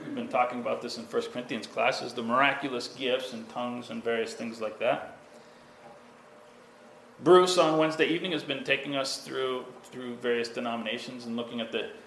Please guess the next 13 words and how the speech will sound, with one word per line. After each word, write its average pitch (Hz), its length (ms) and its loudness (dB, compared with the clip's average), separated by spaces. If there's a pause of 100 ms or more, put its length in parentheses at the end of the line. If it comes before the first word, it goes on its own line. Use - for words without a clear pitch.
(140)
the 123 140 -4 (640)
influences 165 800 2
of, 135 220 6
of 131 180 2
religions 139 500 0
on, 131 280 -2
on 120 200 -6
Christianity 135 800 -4
and, 113 160 -2
and 120 160 -8
various 120 320 2
things. 131 460 -6
And 110 180 -8